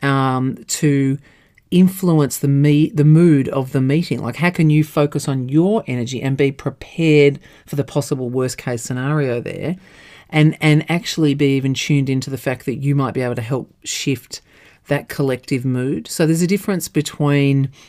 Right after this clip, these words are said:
"I'm gonna wait and see what happens, and then I will feel a certain way about it,"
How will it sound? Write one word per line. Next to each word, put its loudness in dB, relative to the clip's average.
"I'm 6
gonna 6
wait 4
and 0
see 2
what 2
happens, -4
and 6
then 6
I 4
will 6
feel 0
a -2
certain -2
way -2
about -2
it," -6